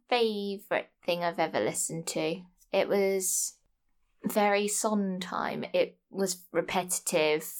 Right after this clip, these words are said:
but not necessarily in the good way that his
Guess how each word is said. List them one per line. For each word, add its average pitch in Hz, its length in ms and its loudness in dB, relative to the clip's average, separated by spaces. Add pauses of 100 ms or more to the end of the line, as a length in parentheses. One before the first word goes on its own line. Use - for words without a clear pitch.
(1040)
but - 160 0
not 196 260 0
necessarily 185 800 0
in 180 160 -2
the 180 80 -4
good 196 420 -2
way 226 340 4
that 196 160 0
his 196 460 -4